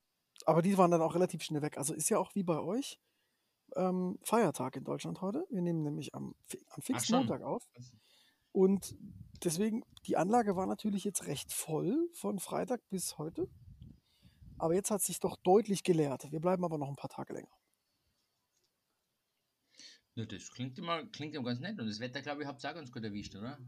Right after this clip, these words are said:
Speaker 2: Also
Speaker 1: Ja,
Speaker 2: jetzt
Speaker 1: gestern hat's
Speaker 2: mal
Speaker 1: geregnet, aber heute ist wieder sehr nett. Ich lieg, es sind so blauer Himmel mit so ein paar Wölkchen. Ist ein bisschen
Speaker 2: Ist so.
Speaker 1: windig, aber für die, für die Windsurfer freut's mich ja, ne?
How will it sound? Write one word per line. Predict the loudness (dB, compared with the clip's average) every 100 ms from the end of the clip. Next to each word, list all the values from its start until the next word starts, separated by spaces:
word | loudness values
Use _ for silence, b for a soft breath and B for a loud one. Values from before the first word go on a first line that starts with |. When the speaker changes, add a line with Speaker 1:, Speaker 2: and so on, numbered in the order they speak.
| -16
Speaker 2:
Also | -12 -10
Speaker 1:
Ja, | -6
Speaker 2:
jetzt | -4
Speaker 1:
gestern | -4 -6 -6
hat's | -6
Speaker 2:
mal | -4
Speaker 1:
geregnet, | -4 -4 -6 -10 -10 -12 -12 -10
aber | -6 -4
heute | -4 -4 -6
ist | -8 -8
wieder | -8 -8
sehr | -6 -6
nett. | -6 -6
Ich | -10 -8
lieg, | -2 -2 -4
es | -6
sind | -6 -2
so | -2
blauer | 4 6 6
Himmel | 4 2
mit | 0
so | 0
ein | -2
paar | -2
Wölkchen. | -2 -2 -2 -4 -4 -8 b b b b b b
Ist | -2 2
ein |
bisschen | 6 6 6
Speaker 2:
Ist |
so. | 4
Speaker 1:
windig, | 4 6 4 2 0
aber | 2 0 -2 b b b
für | 4 4
die, | 6 4
für | 2 2
die | 4
Windsurfer | 6 8 12 12 12 6 4
freut's | 4 4 4
mich | -4 -6
ja, | -6
ne? | -4